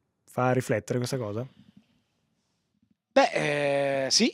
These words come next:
Speaker 2: mm, io onestamente appunto non ho preso dalla foga <laughs> del commento finale, non avevo colto questo, eh, questo dettaglio, che non è propriamente un, un dettaglio indifferente. Solitamente, eh,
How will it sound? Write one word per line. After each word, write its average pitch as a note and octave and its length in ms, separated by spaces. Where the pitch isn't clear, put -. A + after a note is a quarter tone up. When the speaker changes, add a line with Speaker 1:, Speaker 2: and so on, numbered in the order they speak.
Speaker 2:
mm, C3 440
io A3 220
onestamente F3+ 840
appunto E3 440
non D3+ 200
ho D3+ 880
preso F3+ 420
dalla D#3+ 200
foga E3+ 420
<laughs> - 280
del F3+ 280
commento F#3+ 540
finale, F#3 500
non E3 160
avevo D#3+ 240
colto F3 380
questo, D#3+ 380
eh, D3 120
questo F3 280
dettaglio, F#3+ 800
che E3 640
non D3 280
è F#3 360
propriamente D3 640
un, E3+ 280
un D3+ 380
dettaglio E3 800
indifferente. E3+ 840
Solitamente, C#3 520
eh, C3 680